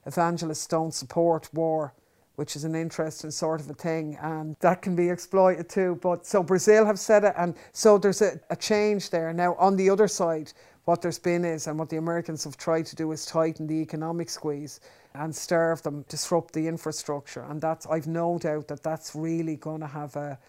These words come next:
a scary impact and a very destabilising impact on people. Not that they're gonna want Guaido to come in or the Americans to come in, but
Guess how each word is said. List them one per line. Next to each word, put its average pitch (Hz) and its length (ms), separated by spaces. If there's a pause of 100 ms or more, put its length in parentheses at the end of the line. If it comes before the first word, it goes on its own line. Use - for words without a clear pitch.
(720)
a 147 40
scary 175 720 (160)
impact 160 520
and 151 120
a 156 60
very 175 400
destabilising 151 1000
impact 147 400
on 143 140
people. 151 280
Not 190 260
that 185 120
they're 175 100
gonna 165 220
want 170 460 (480)
Guaido 170 400
to - 80
come 165 180
in 170 140
or 170 100
the 165 120
Americans 165 480
to - 80
come 160 200
in, 165 220
but 156 180